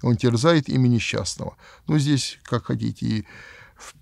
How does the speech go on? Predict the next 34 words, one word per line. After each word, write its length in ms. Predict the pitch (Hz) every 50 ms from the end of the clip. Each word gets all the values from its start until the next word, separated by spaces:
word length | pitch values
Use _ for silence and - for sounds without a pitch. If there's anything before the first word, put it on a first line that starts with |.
| _
переносном, 800 | - 127 117 120 127 156 190 208 - - - 165 156 151 143 135 139
и 120 | 131 117
в 60 | 110
аллегорическом, 920 | 113 110 110 101 110 117 143 180 175 - 160 135 - - - 135 131 120 117
и 300 | 120 117 120 127 131 143
в 260 | 151 151 151 147 117
буквальном 520 | 101 123 123 - - 151 160 160 151 143 131
смысле 340 | - - 135 123 - - 120
можно 240 | 117 117 113 120 110
понять. 340 | - 135 131 127 107 104 -
То 100 | 123 120
есть 160 | 113 110 113
дьявол 340 | 123 143 180 196 180 160 135
сделает 440 | 113 127 156 170 165 156 147 131
жизнь 280 | 120 110 110 165 165 131
человека 460 | - - 147 151 156 160 139 - 143
невыносимой, 960 | 139 147 156 156 156 160 160 170 165 139 - - 160 131 107 101 101 101 - - - - - - -
того, 380 | 117 113 113 120 147 180 185
кто 420 | 175 - - - 120 123 143 143 - _ _ - _
к 80 | - -
таинствам 480 | - 120 135 135 120 - - 117 104
церкви 340 | - - 120 123 117 - 110
не 120 | 110 110
приступает, 520 | 104 - 110 - - - 101 - 113 104 95
в 40 | -
первую 260 | - 123 123 123 120
очередь 240 | 113 - - - -
к 40 |
покаянию. 640 | _ - - - 107 104 104 101 101 - - 110 113 - _ _ - - - - - - - -
Дьявол 400 | 127 123 160 180 202 196 190 190
обладает 520 | 180 165 185 180 170 190 196 190 180 -
над 180 | 175 170 160 147
душой 360 | 170 170 - - 175 165 160
властью 640 | 147 156 190 220 202 151 - - - 131 123 -